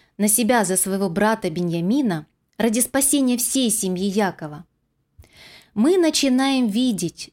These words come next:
что именно это качество ответственности за семью Якова и самопожертвования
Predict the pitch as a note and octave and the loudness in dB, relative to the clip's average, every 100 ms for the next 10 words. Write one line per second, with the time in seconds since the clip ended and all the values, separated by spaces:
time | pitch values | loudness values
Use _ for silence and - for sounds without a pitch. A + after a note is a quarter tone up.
0 | - - - - G#3+ G#3 - - C4+ C#4 | -10 -8 -6 -2 0 0 -4 -4 0 2
1 | B3 B3 A#3+ - C#4+ B3 A3 A#3+ B3 A3+ | 2 0 -2 -2 0 -2 -2 -2 -2 -2
2 | G#3 F#3+ F#3+ - - A#3+ - G3 G3 B3+ | -4 -2 -4 -4 -6 -6 -6 -6 -2 0
3 | B3+ - F#3+ F3+ D#3+ D#3 - F#3+ - _ | 0 -2 -4 -4 -4 -8 -10 -16 -20 _
4 | _ E3+ G#3 A3 A#3 A3+ G#3 E3 G3 B3 | _ -4 -2 0 0 0 0 -2 -2 -2
5 | - F3 D3+ D3+ _ _ - - - - | -4 -10 -12 -16 _ _ -20 -20 -20 -20
6 | _ B3+ B3 - D#4+ F4 D#4 - C4 G#3+ | _ 0 2 4 4 4 0 0 -2 0
7 | A3+ B3+ B3 F#3 E3+ D#3 D3 D3 | 0 0 -2 -4 -4 -6 -8 -14